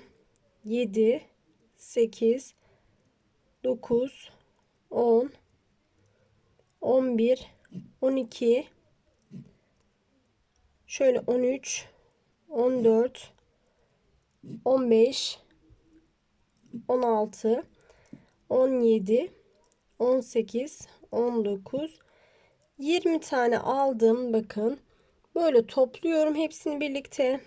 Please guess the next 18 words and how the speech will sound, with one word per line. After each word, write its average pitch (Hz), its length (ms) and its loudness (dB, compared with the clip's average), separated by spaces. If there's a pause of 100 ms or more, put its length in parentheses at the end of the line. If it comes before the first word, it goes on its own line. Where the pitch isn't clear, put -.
(100)
Şu - 100 -16
şekilde 226 500 0
topladım. 240 720 -2 (500)
Şimdi - 320 -4
aynı 392 340 6
yuvamın 277 420 0
içine, 240 680 -2 (240)
şuraya 254 420 0
ilk - 360 -6 (300)
ilmeğimin 269 460 2
içine 254 460 -2 (440)
şöyle 247 360 2
batıyorum. 226 500 -2 (580)
Battıktan 247 560 -2
sonra 240 500 0 (160)
iki - 220 -2
zincir 285 320 -2
çekiyorum. 233 840 -2